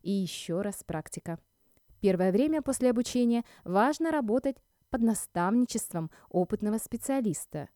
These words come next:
чтобы получать обратную связь в полевых условиях. К сожалению, все чаще после двухнедельного курса обучения профайлингу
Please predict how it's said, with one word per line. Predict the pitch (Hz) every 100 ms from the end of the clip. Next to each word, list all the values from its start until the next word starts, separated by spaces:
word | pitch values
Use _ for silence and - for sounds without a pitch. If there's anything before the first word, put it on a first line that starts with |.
| _ _ _
чтобы | - - 294 302
получать | 262 233 - 220 - -
обратную | 208 190 185 156 156 143
связь | - 196 277 - _ _ _
в | -
полевых | - 196 156 165 170
условиях. | 247 - 156 151 151 - _ _ _ _ _ _ _ _ _ _
К |
сожалению, | - 233 247 294 339 294
все | 240 240
чаще | - 302 - 233
после | - 240 254
двухнедельного | 220 240 247 247 226 214 180 170
курса | - 226 -
обучения | 170 180 - 185 165
профайлингу | - 170 - 269 302 277 254 254